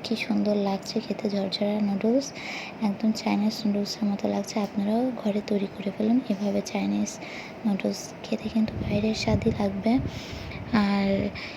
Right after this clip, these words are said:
আহ, সত্যি কথা বলতে, আহ, বাচ্চারাও খেতে অনেকটাই পছন্দ করে। এদিকে আমার হাজব্যান্ডও খেতে অনেক পছন্দ করে, নতুন নতুন রান্না করলে তার খুব ভালো লাগে, সে খেতেও খুব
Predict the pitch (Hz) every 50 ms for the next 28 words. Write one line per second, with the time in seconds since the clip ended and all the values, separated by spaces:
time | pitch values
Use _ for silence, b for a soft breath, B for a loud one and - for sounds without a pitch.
0 | B B B B - - 302 208 202 196 190 185 185 185 - - 226 - - 214
1 | 214 208 - - 226 226 220 208 202 - 226 220 233 247 247 240 240 - 208 202
2 | 202 202 202 202 208 202 - - 214 196 214 220 226 226 - 214 - 208 202 196
3 | 196 196 - 226 226 220 214 196 - - 220 208 202 196 196 - 196 190 208 226
4 | 240 240 226 208 - - 220 220 220 226 220 208 208 190 185 - 214 214 - -
5 | - 220 - 220 208 208 208 208 - - 208 208 - 214 214 202 - 208 202 214
6 | 214 214 214 - 226 220 220 220 - 233 226 208 202 196 202 202 208 - - 214
7 | 208 214 226 226 B B B B B B B B - 233 214 208 - - 254 226
8 | 214 208 214 202 202 196 196 196 190 208 220 226 226 - - 220 - - - 214
9 | 208 - 226 226 226 226 - 226 208